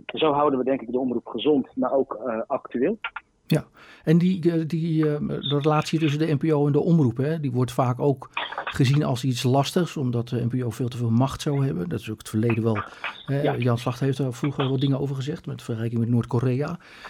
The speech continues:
Speaker 2: Is dat een verlammende, eh, situatie? Of zeg je van, dat,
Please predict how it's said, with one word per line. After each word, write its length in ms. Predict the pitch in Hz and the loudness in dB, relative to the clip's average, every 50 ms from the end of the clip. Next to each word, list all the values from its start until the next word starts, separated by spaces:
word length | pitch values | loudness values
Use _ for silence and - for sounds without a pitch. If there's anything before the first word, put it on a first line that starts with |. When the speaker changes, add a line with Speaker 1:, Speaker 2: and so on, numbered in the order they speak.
| - - | -6 2
Speaker 2:
Is 120 | - 160 - | 2 4 4
dat 140 | 196 185 | 4 2
een 80 | 185 165 | 2 0
verlammende, 840 | - - 160 160 180 185 185 180 175 160 156 151 147 139 143 143 - | 2 2 2 4 6 6 6 6 4 4 4 4 4 4 2 -2 -6
eh, 200 | - 143 135 127 127 | -8 -8 -6 -6 -6
situatie? 720 | 120 - - 127 - 139 175 202 214 190 - - 135 135 | -6 -8 -6 -4 -2 -2 0 0 -2 -2 -2 -2 -4 -4
Of 80 | 123 - | -4 -4
zeg 160 | - 151 - | -4 -6 -6
je 60 | 135 | -4
van, 260 | - 143 143 139 127 | -6 -4 -2 -2 0
dat, 220 | 123 147 143 - | 0 -2 -4 -4